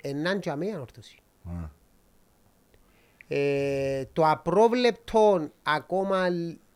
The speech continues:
Speaker 1: τούτο, μπορώ να σου πω, βγάλει μου το Λίον, η Ομόνοια,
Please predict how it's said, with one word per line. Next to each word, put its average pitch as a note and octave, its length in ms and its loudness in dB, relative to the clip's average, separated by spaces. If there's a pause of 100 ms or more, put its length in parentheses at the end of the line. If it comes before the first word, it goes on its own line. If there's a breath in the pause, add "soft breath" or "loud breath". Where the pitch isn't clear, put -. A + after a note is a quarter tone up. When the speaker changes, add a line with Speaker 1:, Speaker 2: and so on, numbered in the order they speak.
(100)
Speaker 1:
τούτο, F#3+ 520 -2 (160)
μπορώ D#3+ 140 -2
να F3+ 60 2
σου D#3+ 120 -10
πω, F3 280 -2 (300)
βγάλει F#3+ 380 -2
μου G3 120 -4
το F3 140 -2
Λίον, D3+ 880 -2 (1080)
η D#3 140 -2
Ομόνοια, D3 920 0